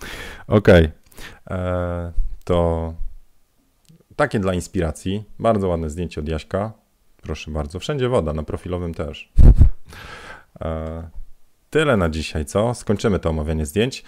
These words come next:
Inne zdjęcia, innym razem, jak będę siedział przy kąpie. E, i patrzę, to zdjęcie jest sztosem, mistrzostwo, pisze Krzysiek. E, hmm, hmm, hmm.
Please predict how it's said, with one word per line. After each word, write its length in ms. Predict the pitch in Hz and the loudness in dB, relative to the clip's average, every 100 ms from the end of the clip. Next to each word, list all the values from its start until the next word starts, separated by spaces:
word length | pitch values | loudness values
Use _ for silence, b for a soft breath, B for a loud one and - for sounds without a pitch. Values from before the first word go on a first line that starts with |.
| B B | B B
Inne 260 | - 139 131 | -6 -2 -2
zdjęcia, 600 | 113 123 117 113 107 104 - | 0 -2 0 2 0 -2 -6
innym 240 | 143 147 131 | -4 0 4
razem, 220 | 127 117 | 4 6
jak 80 | 110 | 4
będę 160 | 101 | 0
siedział 180 | - 104 | 0 -4
przy 140 | - | -4
kąpie. 400 | - 95 107 120 120 - - - - - - _ - - | -2 0 2 0 -2 -14 -20 -20 -20 -20 -20 _ -12 -8
E, 380 | 92 90 85 - - | -6 -6 -8 -10 -6
i 520 | 104 104 104 104 98 _ _ _ - | -4 -2 -4 -6 -8 _ _ _ -12
patrzę, 400 | 82 - 113 113 | -8 -6 -8 -6
to 160 | 90 | -8
zdjęcie 360 | 85 92 90 82 | -6 -6 -8 -10
jest 180 | - - | -10 -12
sztosem, 500 | - - 80 110 101 | -8 -6 -6 -6 -8
mistrzostwo, 540 | - - 73 - 113 | -8 -10 -10 -6 -8
pisze 240 | - - | -8 -14
Krzysiek. 540 | 90 - - 104 - - b b b b _ | -12 -10 -6 -6 -8 -18 b b b b _
E, 40 | 82 | -14
hmm, 300 | 78 76 76 - | -12 -12 -4 -4
hmm, 300 | 131 - - - | -4 -6 -4 -6
hmm. 220 | 104 | -8